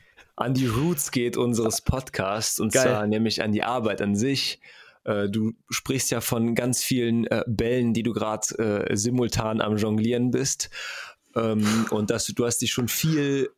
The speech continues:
Speaker 1: äh, ausgetobt, du hast viele Erfahrungen gesammelt. Äh, wie planst du denn jetzt in Zukunft, ähm,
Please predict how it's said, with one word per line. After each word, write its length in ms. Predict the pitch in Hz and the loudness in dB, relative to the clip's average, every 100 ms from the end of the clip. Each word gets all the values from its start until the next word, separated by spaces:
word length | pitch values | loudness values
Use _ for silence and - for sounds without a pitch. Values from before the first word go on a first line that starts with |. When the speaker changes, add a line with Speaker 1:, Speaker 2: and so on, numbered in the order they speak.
| - | -2
Speaker 1:
äh, 220 | 127 117 | 0 0
ausgetobt, 800 | - 123 139 - 117 131 131 - | 0 0 -2 -2 -2 -2 -2 -2
du 40 | |
hast 140 | 117 - | -2 0
viele 220 | - 135 | 0 0
Erfahrungen 500 | 117 - 123 120 120 | -2 -4 -2 0 2
gesammelt. 640 | 117 104 113 113 110 - - _ _ _ _ - - | 0 0 0 0 0 -4 -10 _ _ _ _ -20 -6
Äh, 200 | 131 113 | -4 0
wie 120 | 139 | -2
planst 420 | 143 139 143 165 | -2 -4 -2 -2
du 60 | 135 | -2
denn 180 | 110 107 | 0 0
jetzt 200 | 104 - | -2 -2
in 120 | 104 | -4
Zukunft, 880 | - - 123 120 107 101 - - - - - - - - _ _ - | -2 -4 -2 0 0 -2 -4 -6 -8 -18 -20 -20 -20 -20 _ _ -4
ähm, 440 | 107 101 101 98 | 0 0 0 -2